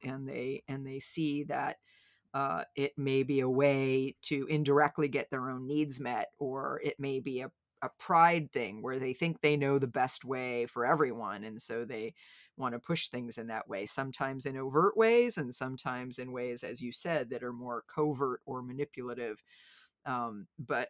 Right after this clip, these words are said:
I, I've just seen social twos being quite controlling, and, and I think healthy social twos often see it and admit it. Uh, and I'm often very impressed by social twos who see that and are working on moderating it.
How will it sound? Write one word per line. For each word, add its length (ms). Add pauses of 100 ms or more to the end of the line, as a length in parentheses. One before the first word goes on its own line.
I, 160
I've 200
just 380
seen 680
social 460
twos 320
being 400 (360)
quite 320
controlling, 760
and, 240 (380)
and 120
I 100
think 340
healthy 480
social 420
twos 400
often 460
see 380
it 120
and 140
admit 380
it. 160 (440)
Uh, 200
and 120
I'm 140
often 380
very 240
impressed 520
by 140
social 440
twos 340
who 100
see 300
that 280
and 140
are 140
working 400
on 160
moderating 600
it. 100